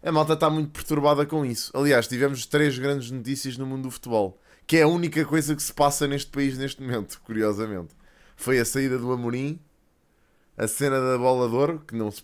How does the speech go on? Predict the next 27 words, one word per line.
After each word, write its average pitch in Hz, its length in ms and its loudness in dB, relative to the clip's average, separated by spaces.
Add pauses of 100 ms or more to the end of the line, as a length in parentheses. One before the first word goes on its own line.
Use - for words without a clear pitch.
não 104 200 -4
é 107 80 -2
neste 107 260 -6
país, 143 280 -4
mas 101 120 -8
pronto. 135 340 -12 (640)
Ah, 120 260 2
e 127 180 -2
a 127 60 0
saída 127 400 -2
do 123 140 -6
outro 120 240 -4
gajo 117 240 2
também 104 260 -8
do, 95 280 -6
do, 87 380 -10
do 95 140 -12
Manchester, 98 500 -8
né? 90 240 -12
Tipo, 76 180 -18
que 98 100 -14
deu 107 140 -2
origem 110 380 -2
à 117 80 -4
entrada 117 360 0
do 120 140 0
Amorim. 123 320 -4